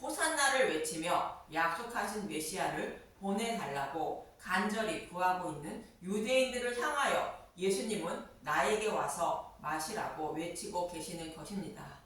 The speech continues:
이 말을 들은 무리 중에는 여러 부류의 사람들이 있다고 본문 사십 절에서 사십사 절은 말씀하십니다.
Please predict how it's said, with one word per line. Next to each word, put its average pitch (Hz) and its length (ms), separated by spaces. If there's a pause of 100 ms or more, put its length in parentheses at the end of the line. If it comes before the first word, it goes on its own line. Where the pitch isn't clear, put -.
(540)
이 302 300
말을 190 420
들은 160 500
무리 190 320
중에는 175 580 (140)
여러 240 440
부류의 208 420
사람들이 214 580
있다고 - 760
본문 190 320
사십 190 360
절에서 - 680
사십사 247 580
절은 175 340
말씀하십니다. 175 1120